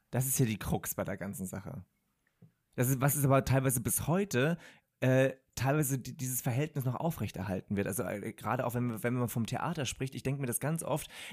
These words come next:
äh, oft tun sich die Theaterleitungen so aufspielen, als ob sie quasi die wichtigsten Leute wären, wo ich mir denke, nein, nein, nein, nein, die Leute kommen wegen den Schauspielern ins Theater und nicht, wie ihr im Büro irgendwelche Tasten eingebt. Das will kein Schwein sehen, sondern die wollen die Schauspieler sehen.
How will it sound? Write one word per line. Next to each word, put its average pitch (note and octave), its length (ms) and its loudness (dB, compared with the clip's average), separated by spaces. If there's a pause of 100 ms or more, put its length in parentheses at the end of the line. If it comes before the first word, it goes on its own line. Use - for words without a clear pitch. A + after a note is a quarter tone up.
(120)
äh, A#2+ 160 2
oft C#3+ 200 -2
tun D3+ 180 0
sich C#3 100 -2
die C#3 120 -2
Theaterleitungen C3 760 -2
so B2 160 -4
aufspielen, C#3 560 -4
als A#2+ 120 0
ob - 140 -6
sie - 100 -4
quasi A#2+ 260 0
die A#2+ 120 0
wichtigsten D3 440 -4
Leute C#3+ 320 0
wären, A2 200 0
wo A#2+ 60 0
ich A#2+ 80 -4
mir A#2+ 100 0
denke, A#2 300 -2 (260)
nein, F3+ 100 0
nein, G3+ 120 0
nein, D#3+ 340 4
nein, G2+ 80 0 (220)
die C3 80 2
Leute D3+ 260 2
kommen C#3+ 380 0
wegen B2 180 0
den A#2 120 -2
Schauspielern A2+ 520 -2
ins - 180 0
Theater A2+ 440 0
und B2 100 2
nicht, D#3+ 220 0
wie D3+ 140 -2
ihr C3 140 4
im B2 120 4
Büro B2+ 300 4
irgendwelche C#3 720 2
Tasten - 360 0
eingebt. G2 560 0
Das A#2 140 0
will D3 100 0
kein D3+ 220 -2
Schwein D#3 260 0
sehen, D3 240 2
sondern A2+ 260 2
die A#2 120 0
wollen A#2+ 140 2
die C3+ 80 0
Schauspieler E3+ 500 -2
sehen. - 260 -6